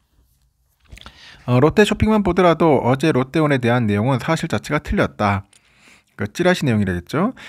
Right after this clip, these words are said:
이 롯데온이, 롯데온이 어렵다고 해도 롯데백화점, 롯데마트가 사업을 원활하게 영위하고 있고,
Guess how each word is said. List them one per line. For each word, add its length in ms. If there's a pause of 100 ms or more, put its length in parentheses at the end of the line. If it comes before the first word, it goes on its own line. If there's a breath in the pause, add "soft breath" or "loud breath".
(200 loud breath)
이 80
롯데온이, 640 (480)
롯데온이 360
어렵다고 420
해도 280
롯데백화점, 800
롯데마트가 760
사업을 300
원활하게 480
영위하고 440
있고, 500